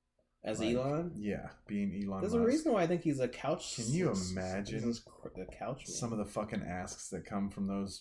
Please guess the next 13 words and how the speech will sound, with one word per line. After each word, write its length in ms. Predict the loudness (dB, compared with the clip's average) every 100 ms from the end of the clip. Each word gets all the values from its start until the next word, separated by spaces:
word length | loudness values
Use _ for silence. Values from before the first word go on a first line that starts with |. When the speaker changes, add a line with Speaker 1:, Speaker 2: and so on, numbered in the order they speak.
| -12
Speaker 2:
broads? 460 | -6 -2 -2 -2 -4 2
Speaker 1:
I 80 |
want 320 | 2 4 0 0
a 80 | -4
premium 920 | 0 2 4 4 2 0 2 2 2
gold 380 | 0 2 2 2
Speaker 2:
God 520 | 2 2 4 4 4
Speaker 1:
account 520 | 4 4 2 0 -6 -2
with 240 | 0 2
a 80 | 0
Tesla 520 | 2 4 4 4 4
Speaker 2:
damn. 80 | 4
Speaker 1:
access. 640 | 0 -2 -4 -6 -8 -12